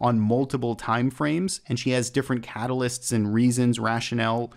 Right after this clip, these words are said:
for entering across those different time frames that she gets into throughout this episode, and also sort of breaks down just earnings plays for stocks and how she uses volatility and market breadth, sector rotation, a whole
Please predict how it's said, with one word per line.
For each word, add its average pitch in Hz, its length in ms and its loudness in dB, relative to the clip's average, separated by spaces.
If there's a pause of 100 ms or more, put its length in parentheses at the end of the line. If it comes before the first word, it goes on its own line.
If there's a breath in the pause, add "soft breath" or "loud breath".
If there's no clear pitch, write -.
for 123 240 -6
entering 135 500 0
across 120 440 -2
those 117 220 -4
different 117 340 -4
time 117 260 -2
frames 139 380 -2
that 117 160 -2
she - 120 -2
gets 113 280 -2
into 113 420 0
throughout 113 260 -2
this - 160 -8
episode, 123 600 0 (400 loud breath)
and 120 400 0
also 139 340 0
sort 127 180 0
of 123 120 -2
breaks 123 260 0
down 120 360 0
just 117 340 -2 (320 soft breath)
earnings 151 340 4
plays 139 400 -2
for - 160 -6
stocks 120 640 -2
and 110 380 -4
how 123 120 0
she 123 160 -6
uses 117 300 -6
volatility 113 1040 0 (220 loud breath)
and 107 320 0
market 123 340 0
breadth, 113 480 -2 (140 soft breath)
sector 139 360 -2
rotation, 117 560 -2
a - 120 -6
whole 147 580 -2